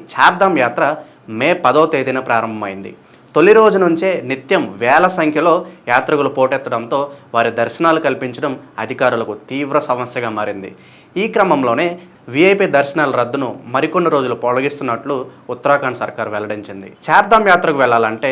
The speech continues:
రిజిస్ట్రేషన్ తప్పనిసరి చేసింది ఉత్తరాఖండ్ ప్రభుత్వం. ఏ రోజున చార్ధామ్ క్షేత్రాల దర్శనం చేసుకోవాలని చూస్తున్నారో ఆ రోజున చేసుకోవచ్చని తెలిపింది. ఇక వృద్ధులు,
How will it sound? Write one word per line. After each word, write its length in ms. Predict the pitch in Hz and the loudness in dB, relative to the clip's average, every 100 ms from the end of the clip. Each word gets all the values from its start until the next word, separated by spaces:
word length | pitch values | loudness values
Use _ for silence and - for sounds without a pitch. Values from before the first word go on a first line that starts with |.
| 156 151 _ 127 | -4 -10 _ -6
రిజిస్ట్రేషన్ 580 | 127 160 160 143 120 95 95 | -2 -2 0 -2 -4 -12 -6
తప్పనిసరి 480 | 117 - 147 151 131 120 | -6 -2 -2 0 -2 -4
చేసింది 360 | 110 110 165 139 - 127 | -8 -8 -6 -8 -10 -16
ఉత్తరాఖండ్ 420 | 120 127 127 117 | -2 -2 -2 -6
ప్రభుత్వం. 420 | 110 107 98 95 - - - _ - _ _ _ 143 165 | -8 -10 -12 -16 -16 -20 -20 _ -20 _ _ _ 0 4
ఏ 20 | 226 | 6
రోజున 280 | 208 135 127 160 160 - _ _ | 6 2 0 -2 -2 -12 _ _
చార్ధామ్ 460 | - 175 185 214 208 | 2 4 6 4 2
క్షేత్రాల 440 | 185 156 156 151 135 127 | 2 2 4 0 2 -2
దర్శనం 340 | 120 147 123 104 - | -2 -2 -2 -4 -8
చేసుకోవాలని 680 | 131 139 139 151 143 135 113 - | -4 -4 2 4 6 4 -2 -6
చూస్తున్నారో 600 | 131 - 131 107 117 131 - - _ 107 120 | -8 -6 -6 -2 -2 -2 -6 -20 _ 2 6
ఆ 40 | 160 | 6
రోజున 260 | 165 156 156 143 | 4 2 0 -2
చేసుకోవచ్చని 600 | 131 - 123 117 123 151 | -4 -2 -2 -2 -6 -6
తెలిపింది. 400 | 120 110 104 92 - - - | -6 -6 -12 -12 -18 -20 -12
ఇక 60 | - 110 | -6 -4
వృద్ధులు, 400 | 127 127 160 160 | -4 0 2 2